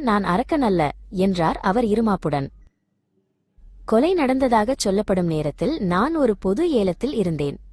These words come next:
நூற்றுக்கணக்கானோர் என்னை பார்த்தார்கள் என்று வரதராஜன் தனது நிரபராதித்துவத்திற்கான ஆதாரத்தை முன்வைத்தார். மதிவாணன் தலையசைத்தாரே தவிர அவரது முகத்தில் எந்த மாற்றமும் இல்லை.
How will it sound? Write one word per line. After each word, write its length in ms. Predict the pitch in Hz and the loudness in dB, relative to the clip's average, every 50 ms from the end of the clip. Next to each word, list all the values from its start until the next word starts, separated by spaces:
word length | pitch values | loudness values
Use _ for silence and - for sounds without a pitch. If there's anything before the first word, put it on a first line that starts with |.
| - - - - - - | -20 -20 -20 -16 -8 -2
நூற்றுக்கணக்கானோர் 1000 | 208 208 277 359 - - 392 - - 254 233 226 - 220 202 196 208 285 330 294 | 0 0 0 0 0 -2 -4 -2 0 -2 -2 0 0 0 0 2 0 -2 -2 0
என்னை 240 | 214 190 190 190 185 | 0 0 0 0 0
பார்த்தார்கள் 580 | - 180 180 - - - 254 240 220 254 277 262 | 0 0 -2 0 0 0 0 0 0 0 0 0
என்று 300 | 208 175 151 151 180 285 339 - | 0 -2 0 -2 -2 -2 -2 -2
வரதராஜன் 680 | 190 175 180 220 262 311 320 302 240 196 208 262 339 330 | -2 0 0 0 0 0 2 2 2 2 0 -2 -2 -2
தனது 260 | 277 233 220 202 208 196 | -2 -2 0 0 0 0
நிரபராதித்துவத்திற்கான 1160 | 180 180 220 269 330 349 330 285 247 247 240 - 233 220 208 - 214 202 - 202 190 190 226 269 - | 0 2 2 2 2 2 2 2 0 -2 -2 -4 -4 -4 -2 -4 -4 -4 -2 -2 0 0 0 0 0
ஆதாரத்தை 540 | 196 185 214 233 247 233 202 170 - 262 339 | 0 -2 0 2 2 2 0 0 0 -2 -2
முன்வைத்தார். 600 | 349 285 247 220 208 190 175 - 165 147 143 139 - - - - - - - - - - | 0 0 0 0 0 -2 0 0 0 0 0 -2 -6 -14 -20 -20 -20 -20 -20 -10 -4 0
மதிவாணன் 580 | 208 226 247 320 359 370 349 330 302 330 349 - | 0 2 2 2 2 0 0 0 0 -2 -2 0
தலையசைத்தாரே 760 | 247 208 208 240 277 285 - 277 262 - - 233 226 226 226 226 | 0 2 2 2 0 0 0 -2 -2 0 0 2 2 2 0 0
தவிர 280 | - 190 160 170 160 170 254 330 | 0 -2 0 0 0 0 0 0
அவரது 380 | - 226 185 202 208 214 196 208 | 0 0 0 2 0 0 0 0
முகத்தில் 440 | 190 185 196 269 339 - - 339 311 254 | 0 0 0 -2 -4 -4 -2 -2 -2 0
எந்த 240 | 190 175 208 269 339 330 | 0 0 0 0 0 2
மாற்றமும் 520 | 269 233 240 233 - 233 196 214 277 339 | 2 2 0 0 -2 -2 0 0 0 0
இல்லை. 280 | 302 208 170 160 147 | 0 0 0 0 0